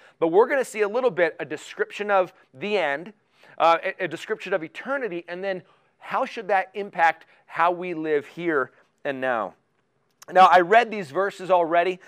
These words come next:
Uh, we looked through those a little bit. But I wanna look just real quick, and, and this is going back to some of last week, uh, of what will the end look like? So when Jesus returns, what can we expect?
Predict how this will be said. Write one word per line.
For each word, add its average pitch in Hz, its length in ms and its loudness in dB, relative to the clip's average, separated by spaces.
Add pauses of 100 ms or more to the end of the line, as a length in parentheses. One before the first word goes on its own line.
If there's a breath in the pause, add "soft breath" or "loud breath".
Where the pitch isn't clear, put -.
(140 loud breath)
Uh, 139 180 8
we 160 100 2
looked 190 240 2
through 180 180 -4
those 180 220 2
a 165 40 2
little 190 240 4
bit. 139 320 2 (760 soft breath)
But 190 220 10
I 196 60 8
wanna 302 260 6
look 226 320 4
just 208 220 -2
real 226 160 4
quick, 180 320 2
and, 180 120 0
and 190 120 -6
this 214 120 -4
is 208 120 -10
going 220 240 2
back 180 240 4
to 185 80 -6
some 196 260 -2
of 135 140 -2
last 175 400 4
week, 139 280 -6 (220 soft breath)
uh, 143 160 6 (100)
of 143 240 4 (120)
what 269 240 2
will 277 120 -4
the 208 240 -10
end 180 360 -4 (220 soft breath)
look 170 360 -6
like? 113 420 -10
So - 140 -8
when 175 180 -6
Jesus 240 460 -10
returns, 165 540 -4 (220 soft breath)
what 190 440 6
can 185 160 -6
we 175 120 4
expect? - 640 -4